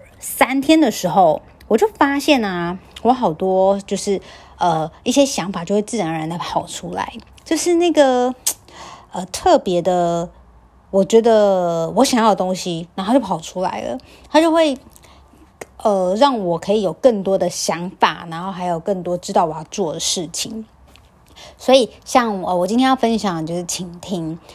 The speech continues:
那也是呢，因为我在晨起六奇迹里面，其中有一件事情是要做阅读，我就最近有在看卡内基的书，然后有一些启发，所以我今天要跟大家分享的啊，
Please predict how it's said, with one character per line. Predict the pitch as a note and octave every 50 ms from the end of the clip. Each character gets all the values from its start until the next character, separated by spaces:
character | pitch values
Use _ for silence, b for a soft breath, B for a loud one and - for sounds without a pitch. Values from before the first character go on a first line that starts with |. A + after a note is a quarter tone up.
| B B B
那 | A3 G#3 G3+ F#3 F3 - B B B
也 | - A3 G#3
是 | G3+ - - D4
呢， | C#4 B3+ A#3+ A3+
因 | A3+ A#3+
为 | B3
我 | A#3 G3+ F#3
在 | F#3+ G3 G3+
晨 | - - G3 F3+ F#3+
起 | G3 - F#3
六 | F3 F#3+ F#3+
奇 | F#3 - F3+
迹 | E3 D#3+ E3+ F3 E3+
里 | E3 E3
面， | E3+ F3 F3
其 | E3+ - F3
中 | F3+ F#3 F#3
有 | E3+ E3
一 | D#3+
件 | D#3+ F3+
事 | F#3 -
情 | G3 F3 D3+
是 | D3+ - -
要 | E3 D3+ D#3
做 | D#3 - E3 D#3
阅 | D#3 D3+ E3 E3 D3+ - - - -
读， | G#3 F#3 F3 G#3 B3 C4 B B B B B B B
我 | - F3
就 | E3+ - G3+ G3+ G3 F#3+ F#3 F3+ F3 F3 E3+ E3+ E3 E3 D#3 - - - -
最 | _ - G#3+ G3
近 | F3+ F#3+
有 | E3+ D3+
在 | D3+ E3 E3+
看 | E3+ - F#3 E3+ E3 D#3+ D#3+ D#3+ -
卡 | - - - D3+
内 | E3 F3
基 | F3 E3+ F3 E3
的 | D#3+ D#3+
书， | D#3+ - - - G#3+ A#3 B3 B3+ B3+ C#4 C#4 - _ - - -
然 | F#3 D#3+
后 | D3 F#3+ F#3+
有 | F#3 F3+ F3+
一 | G3
些 | G3+ - A3
启 | A3 - - - E3
发， | - - C#4 D#4+ F#4 - B B B B B B B B B
所 | - -
以 | B3 A#3+ A#3 B B
我 | - F#3
今 | - B3
天 | B3 C4 C4+
要 | C#4
跟 | C4+ C#4 C#4
大 | C#4
家 | C4+ C4+ C#4+
分 | - F#4+ G#4
享 | G4+ F#4+ D#4+ C#4+
的 | C#4
啊， | C#4 C#4 C#4 C#4 C4+ C#4 C#4+